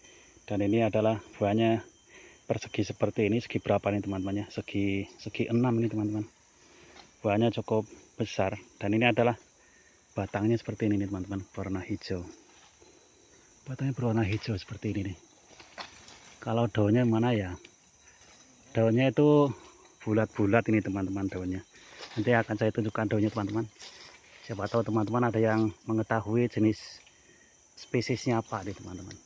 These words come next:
Nanti bisa komentar di kolom komentar, teman-teman, ya. Nah, ini daunnya, daunnya bulat,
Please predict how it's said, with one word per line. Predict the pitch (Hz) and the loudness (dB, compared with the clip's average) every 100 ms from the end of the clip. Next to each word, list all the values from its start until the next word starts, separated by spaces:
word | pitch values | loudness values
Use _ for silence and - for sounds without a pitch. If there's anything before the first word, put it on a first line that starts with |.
| - - - - | -20 -20 -18 -12
Nanti | 101 | -8
bisa | 107 - 104 104 104 104 - | -6 -4 -2 -2 -4 -8 -6
komentar | 113 110 - 117 113 | -2 -2 -2 -6 -6
di | |
kolom | 120 110 | -6 -4
komentar, | 107 101 110 | -4 -4 -6
teman-teman, | 107 101 101 98 | -6 -6 -6 -8
ya. | 101 - - - - - - - - - - - - - - - - - - - - - - - - - | -12 -18 -20 -20 -20 -20 -20 -20 -10 -6 -6 -8 -18 -20 -20 -20 -20 -20 -20 -20 -20 -18 -18 -20 -18 -6
Nah, | 135 123 | -4 0
ini | 135 143 123 | 0 -2 -4
daunnya, | 117 117 123 143 113 - - - - | -4 -2 -2 -4 -6 -8 -10 -12 -10
daunnya | 117 120 139 | -6 -4 -2
bulat, | - 110 110 | -2 0 -2